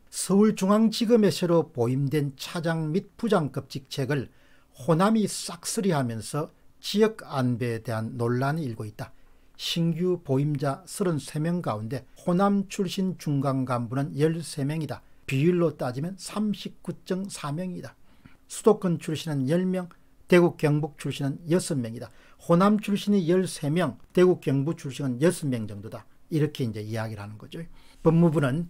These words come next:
지난 팔 일 검찰 검사장급 인사에서도 서울중앙지검을 비롯한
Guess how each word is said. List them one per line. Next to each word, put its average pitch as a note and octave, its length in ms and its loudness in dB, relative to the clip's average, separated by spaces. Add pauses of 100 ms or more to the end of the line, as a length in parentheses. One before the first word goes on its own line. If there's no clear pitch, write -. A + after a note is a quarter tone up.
지난 D3+ 380 2
팔 D#3 160 -2
일 D3+ 200 0
검찰 D3 480 0
검사장급 D3 640 0
인사에서도 C#3 720 -4
서울중앙지검을 C#3+ 1000 -2
비롯한 C#3+ 500 -6